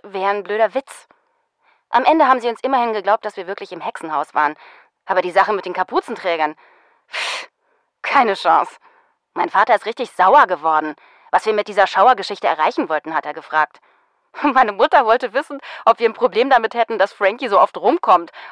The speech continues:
ob wir uns mehr Privatsphäre wünschen oder sowas. Wir mussten dann auch zur Schule. Ich glaub, ich hab nie weniger vom Unterricht mitgekriegt als an diesem Tag. Ich hab die ganze Zeit überlegt, wie wir unsere Eltern doch noch überzeugen können.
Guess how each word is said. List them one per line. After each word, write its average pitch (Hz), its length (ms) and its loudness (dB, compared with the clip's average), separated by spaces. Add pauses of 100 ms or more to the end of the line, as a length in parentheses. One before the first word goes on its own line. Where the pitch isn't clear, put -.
ob 175 120 0
wir 190 80 -2
uns 165 140 -8
mehr 185 140 0
Privatsphäre 165 760 -4
wünschen 147 300 -14
oder 147 200 -10
sowas. 131 320 -10 (1700)
Wir 165 160 -14
mussten 170 240 -8
dann 165 120 0
auch - 100 -4
zur 156 140 -14
Schule. 156 360 -10 (1500)
Ich 226 120 -18
glaub, 214 220 -4
ich 208 100 -10
hab 208 120 -12
nie 196 200 -8
weniger 202 300 -4
vom 202 180 -6
Unterricht 220 380 -10
mitgekriegt 214 460 -10
als 175 140 -10
an 185 100 -8
diesem 202 260 -14
Tag. 226 340 -6 (920)
Ich - 100 -14
hab - 100 -6
die 302 100 -6
ganze 330 320 -2
Zeit 294 280 -4
überlegt, 233 520 -4
wie 285 100 -6
wir 240 120 0
unsere 220 240 -2
Eltern 254 300 -2
doch 190 160 -4
noch 247 120 -2
überzeugen 254 500 -2
können. 165 280 -8